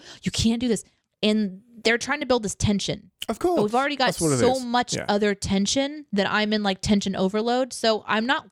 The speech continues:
Speaker 1: feeling tension anymore. I'm just like, "Well, why are you letting him suddenly go do the thing that you said that you didn't want him to do?" I don't know. Uh, that bothered me.
Speaker 2: It kinda shits on Taveen dying as well, because there is no new information here. This is all information that they had from minute one.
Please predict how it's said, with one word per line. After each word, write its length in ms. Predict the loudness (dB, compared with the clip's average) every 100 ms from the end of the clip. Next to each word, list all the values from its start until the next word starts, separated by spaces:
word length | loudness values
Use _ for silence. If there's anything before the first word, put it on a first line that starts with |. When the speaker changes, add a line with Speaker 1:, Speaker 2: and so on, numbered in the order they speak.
| 0
Speaker 1:
feeling 260 | 0 0
tension 340 | 0 -2 2 0
anymore. 240 | 2 0
I'm 100 | 0
just 120 | 0
like, 140 | -2 -2
"Well, 120 | -2
why 160 | 0 0
are 100 | 0
you 160 | 0 2
letting 240 | 4 2
him 100 | 0
suddenly 460 | 0 0 2 0 2
go 200 | 2 2
do 120 | 0
the 80 | -2
thing 200 | 0 0
that 100 | 0
you 160 | -2 0
said 180 | 0 0
that 120 | -2
you 80 | -2
didn't 140 | -2
want 120 | -2
him 60 | -2
to 80 | -4
do?" 80 | -6 -18 _ _ -2
I 60 |
don't 80 | -2
know. 120 | -4 _ -6
Uh, 80 | -2
that 140 | 0
bothered 260 | -2 -4 -8
me. 180 | -8 0
Speaker 2:
It 140 | 0 0
kinda 240 | -2 -2
shits 280 | -2 -4 -4
on 140 | -2
Taveen 380 | 0 2 2 2
dying 380 | 2 2 2 0
as 120 | 0
well, 220 | 2 0
because 480 | -2 2 2 2 -4 -12
there 340 | -4 0 0
is 140 | -2 -2
no 140 | -2
new 180 | 0 0
information 600 | 0 -2 0 0 -2 -8
here. 180 | -10 -6
This 200 | -6 -2
is 80 | 0
all 160 | 0
information 540 | 0 0 0 0 0 -2
that 140 | 0
they 180 | 0 0
had 320 | 2 2 0 -6 _ _
from 300 | -4 -2 0
minute 260 | 0 0 -2
one. 380 | -2 -2 -6